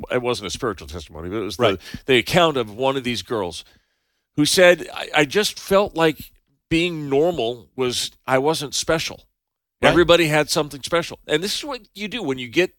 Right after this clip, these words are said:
Speaker 1: uh, victim mentality, when you get identity politics, when everybody counts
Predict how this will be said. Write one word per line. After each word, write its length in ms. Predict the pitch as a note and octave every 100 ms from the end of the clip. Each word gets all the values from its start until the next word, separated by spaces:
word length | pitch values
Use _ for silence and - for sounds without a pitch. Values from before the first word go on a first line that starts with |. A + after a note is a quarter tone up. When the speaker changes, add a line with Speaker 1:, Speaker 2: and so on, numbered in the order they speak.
| -
Speaker 1:
uh, 200 | B2+ A#2
victim 440 | A2 F#3 - G#3
mentality, 520 | G3 F#3+ C3+ A2 G2
when 140 | G#2 A2+
you 100 | A#2
get 140 | C3
identity 440 | A#2+ G#2+ D3 G#3 A#3
politics, 640 | C3 G#2 F#2+ - G#2 -
when 100 | A#2+
everybody 460 | A2+ C#3+ E3 G3 F3
counts 480 | C#3 D#3 D#3 -